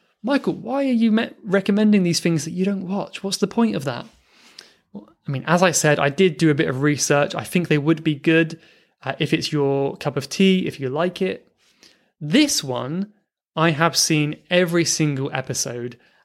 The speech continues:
and I love it. And also, the benefit is there's lots on YouTube as well. So do you want to learn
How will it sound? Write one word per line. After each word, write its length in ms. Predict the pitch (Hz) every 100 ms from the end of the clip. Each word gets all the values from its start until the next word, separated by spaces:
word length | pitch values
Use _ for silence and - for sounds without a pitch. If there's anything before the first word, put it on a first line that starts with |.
| -
and 180 | 143 -
I 140 | 143
love 460 | 143 139 139 151 143
it. 420 | 127 - _ - - _ _ _
And 160 | 151 180
also, 280 | 254 233 185
the 120 | 156
benefit 460 | 202 254 240 185 -
is 180 | 143
there's 220 | 156 143 143
lots 340 | 165 190 -
on 180 | 160 151
YouTube 640 | 156 165 - 127 120 -
as 140 | 131
well. 420 | 127 127 120 - - _ _ _ _ _ _ _ _
So 180 | - 170
do 140 | 160
you 180 | 165 233
want 240 | 247 240 -
to 80 |
learn 680 | 185 175 160 156 151 151